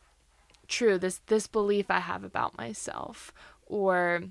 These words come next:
this belief that I've attached to this story? 'Cause at the end of the day, they're all just stories that we tell ourselves, and that's what c-, what can create a victim mentality and keep ourselves in it.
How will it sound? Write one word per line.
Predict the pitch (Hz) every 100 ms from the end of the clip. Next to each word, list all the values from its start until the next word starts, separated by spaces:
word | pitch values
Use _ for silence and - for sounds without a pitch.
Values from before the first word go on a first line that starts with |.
| - _ _ _ _ -
this | 226 226 -
belief | 208 208 208 -
that | 196
I've | 196 190
attached | 185 185 - -
to | 185
this | 175
story? | - 175 185 -
'Cause | -
at | 185
the | 214
end | 233
of | 226
the |
day, | 196 202
they're | 196 180 -
all | 196
just | 196 196 -
stories | - 180 190 190
that | -
we | - 196
tell | 190 208
ourselves, | 214 208 180 170 175 180
and | 196 190
that's | 175 -
what | - -
c-, | - _
what | 196 190 -
can | 202 190
create | 190 180 -
a |
victim | 180 240 - 233
mentality | 202 185 180 165 170 165 170 208 - - - -
and | 202 190
keep | 202
ourselves | 185 185 185 180 185 -
in | 220
it. | 220 196 202